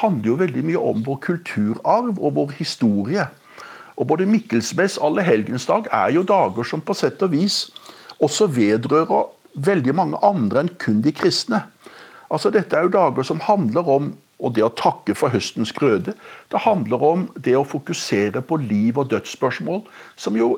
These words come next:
egentlig berører oss alle sammen. Så jeg tenker at dette er jo dager og fe-, og feiringer som vi kunne faktisk ha, ha omfavnet veldig mange mennesker, ikke bare de kristne.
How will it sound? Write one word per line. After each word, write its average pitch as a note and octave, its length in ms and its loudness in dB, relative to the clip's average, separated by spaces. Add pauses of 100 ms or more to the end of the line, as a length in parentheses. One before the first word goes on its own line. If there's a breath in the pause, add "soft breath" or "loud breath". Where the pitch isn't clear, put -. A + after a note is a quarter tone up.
egentlig D3 460 0
berører A#2+ 420 2
oss D#3 160 -2
alle D3+ 160 0
sammen. E3+ 440 -2 (360 loud breath)
Så - 140 0
jeg - 100 -2
tenker D#3+ 300 -2
at - 100 -2
dette E3+ 240 0
er C#3 140 2
jo D#3+ 60 -2
dager C#3 360 0
og D3+ 240 0
fe-, - 240 -10
og - 160 -4
feiringer B2+ 560 0
som D3 240 -6
vi D3+ 80 0
kunne D#3+ 320 -4
faktisk - 520 -6 (560 loud breath)
ha, D#3+ 260 0 (100)
ha - 220 -2 (140)
omfavnet D#3 760 0
veldig D#3 320 4
mange F#3+ 320 2
mennesker, C#3 460 0 (100)
ikke - 240 0
bare C#3 220 2
de A#2+ 80 -4
kristne. - 340 -4